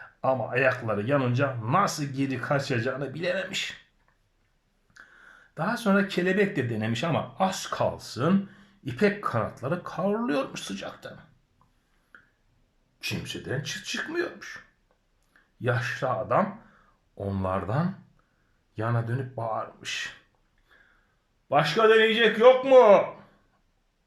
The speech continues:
Ormanınız kralsız mı kalsın istiyorsunuz?" "Ben varım." Herkes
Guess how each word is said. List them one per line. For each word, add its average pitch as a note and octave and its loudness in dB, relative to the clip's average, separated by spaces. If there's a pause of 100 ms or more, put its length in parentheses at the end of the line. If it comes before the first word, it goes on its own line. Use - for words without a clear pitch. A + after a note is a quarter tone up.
(400)
Ormanınız G#3 4
kralsız A#3 6
mı C4+ 0
kalsın A3 8
istiyorsunuz?" D#3+ -2 (1040)
"Ben G#3 0
varım." - -10 (880)
Herkes C#3 -6